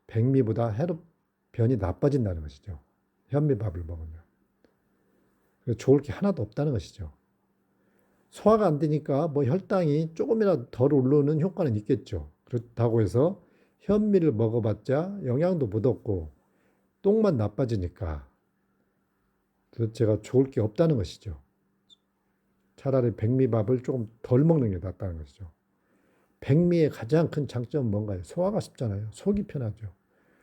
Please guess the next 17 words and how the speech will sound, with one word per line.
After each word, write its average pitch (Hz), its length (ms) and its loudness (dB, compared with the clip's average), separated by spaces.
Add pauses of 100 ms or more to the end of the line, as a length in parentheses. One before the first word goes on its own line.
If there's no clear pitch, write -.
(140)
과연 139 360 2
자라는 151 440 0
아이들, 117 520 0 (400)
어린 156 260 2
아이들이 120 360 2
현미를 156 420 0
소화시킬 151 440 -4
수 - 120 -10
있나요? 107 340 -4 (100)
환자들, 156 640 -2 (640)
위장 135 280 4
나쁜 123 260 0
사람들이 120 540 0 (760)
현미를 156 360 0
소화시킬 131 440 -6
수 - 160 -8
있나요? 101 380 -4